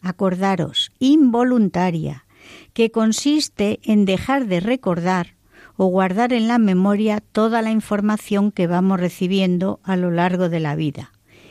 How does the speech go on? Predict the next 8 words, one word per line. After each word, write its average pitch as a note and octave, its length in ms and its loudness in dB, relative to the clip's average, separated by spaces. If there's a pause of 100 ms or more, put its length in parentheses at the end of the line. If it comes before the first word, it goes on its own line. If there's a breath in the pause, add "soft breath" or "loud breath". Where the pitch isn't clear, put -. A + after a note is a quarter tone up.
(140)
y A3 120 -2
que B3+ 200 -2
llega A3 380 -2
a G3+ 160 -2
desaparecer E3+ 800 -2
de G3 120 -2
nuestra E3+ 380 -4
conciencia. C3 840 -8